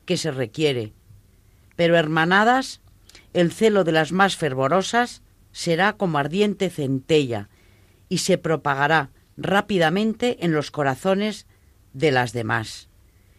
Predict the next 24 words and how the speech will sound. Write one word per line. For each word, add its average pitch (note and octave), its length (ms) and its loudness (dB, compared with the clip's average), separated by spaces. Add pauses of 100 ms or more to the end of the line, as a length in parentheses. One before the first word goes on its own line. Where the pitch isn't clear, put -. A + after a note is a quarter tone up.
(120)
Y E3+ 120 -2
os E3+ 140 -2
consagraréis D#3 920 0
entonces A3 640 -2
a D3+ 80 -2
las C#3+ 160 -2
buenas F3 400 -2
obras G#3 420 0 (420)
con E3 200 0
este G3 260 -2
fervor F3+ 520 0
que - 140 -4
obtendrá D#3 560 -2
milagros G3+ 680 0 (460)
si - 240 -4
para D3+ 240 0
la D3 120 0
mayor D#3+ 320 0
gloria, C#3+ 480 -2
gloria C#3+ 420 -2
de A#2+ 160 -4
Dios F#3+ 460 -4
fueran C#3+ 460 -2
necesarios". G#2 720 -12